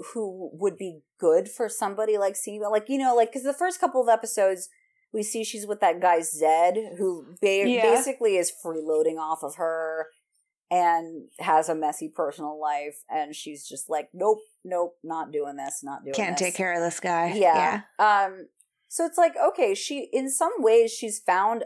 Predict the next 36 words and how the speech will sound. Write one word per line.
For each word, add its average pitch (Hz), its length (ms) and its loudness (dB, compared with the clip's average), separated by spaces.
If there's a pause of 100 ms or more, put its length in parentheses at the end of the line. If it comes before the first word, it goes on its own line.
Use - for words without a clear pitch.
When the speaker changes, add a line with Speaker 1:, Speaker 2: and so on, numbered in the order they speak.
(120)
Speaker 1:
a 185 80 6
bit - 320 0
of 190 100 -4
an 165 180 -6 (160)
equal 147 720 -4
in 175 220 -8
this 156 200 -6
new 165 220 -12
guy 143 400 2
whose 156 240 -10
name 147 300 -12
escapes 139 480 -10
me. 135 280 -14 (540)
The 165 160 0
character's 156 480 -2
Speaker 2:
Yes. 170 240 -2
Speaker 1:
name - 40 -6 (280)
escapes - 180 -10
me, 160 180 -8
but, 180 240 2
you 262 100 -2
Speaker 2:
The - 60 0
Speaker 1:
know, 233 40 2
Speaker 2:
director. 220 400 0
Speaker 1:
like, 165 80 -2
the 220 80 4
director. 170 480 2
But 262 140 2
yeah, 381 180 6
'cause 240 160 -6
he's, 240 180 -4
like, 262 180 2
he's 277 180 -8
a 285 60 2
high-powered 190 720 4
guy. 160 680 4